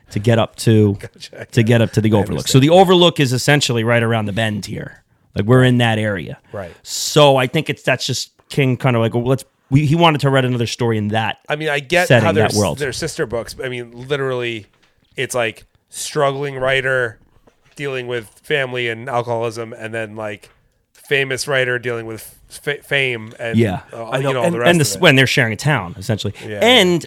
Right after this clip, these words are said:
Speaker 1: I think in the book, Paul is childhood friends with Eddie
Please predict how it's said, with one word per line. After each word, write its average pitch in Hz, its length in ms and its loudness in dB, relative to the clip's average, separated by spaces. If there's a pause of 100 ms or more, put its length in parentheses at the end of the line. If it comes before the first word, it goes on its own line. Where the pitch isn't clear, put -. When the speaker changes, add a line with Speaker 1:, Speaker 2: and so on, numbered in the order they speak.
Speaker 1:
I 143 120 2
think 165 260 -4
in 165 80 0
the 147 80 0
book, 147 600 -2 (960)
Paul 151 480 6
is - 180 -6
childhood 131 460 -2
friends 123 360 -2
with 113 240 -2 (120)
Eddie 110 380 0